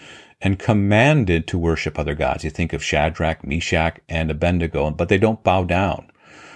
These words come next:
Uh, they're thrown into the fiery furnace. One walks among them, which we know is the, the second person of the Trinity, frees them f-, from that fiery furnace. So again, the Lord Jesus doesn't leave his church. He walks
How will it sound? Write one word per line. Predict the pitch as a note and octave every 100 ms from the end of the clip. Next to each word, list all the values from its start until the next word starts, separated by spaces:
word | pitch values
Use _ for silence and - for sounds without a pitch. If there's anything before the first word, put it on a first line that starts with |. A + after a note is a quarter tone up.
| - -
Uh, | D#2
they're | D#2+
thrown | D2+ - G2 G2+
into | F#2+ F2+
the | F2+
fiery | - F2+ F2+ F2+ F2+ E2+
furnace. | - F#2 F2 F2 - - _ _ _
One | G2 F#2 A2+ A2
walks | G#2+ G#2+ -
among | G2+ F#2+ G2+ F2+
them, | E2 F2+ E2+
which | E2 F#2+
we |
know | F2 E2 G#2
is | F#2 F#2 -
the, | G2 F2+ - - -
the | -
second | - - - A#2 A2
person | A#2 A#2 - G#2+
of | G#2+
the | G#2+
Trinity, | - B2 G#2+ F2+ F#2 F2+
frees | - G2+ A#2+ A2+
them | G2+ F#2
f-, | - F#2
from | - F#2
that | E2+ -
fiery | E2+ D#2+ E2 D#2 D2 -
furnace. | - G2 D2 -
So | F#2+
again, | F2 D#2+ D#2 F2 - - - _ _
the | G#2
Lord | F#2 F2+
Jesus | E2+ E2 E2 E2+ -
doesn't | E2+ E2+ F2+ E2+
leave | D#2+ D2
his | - D2+ -
church. | - F#2+ D2
He | - D#2+
walks | E2 D2+ F#2 F#2+ -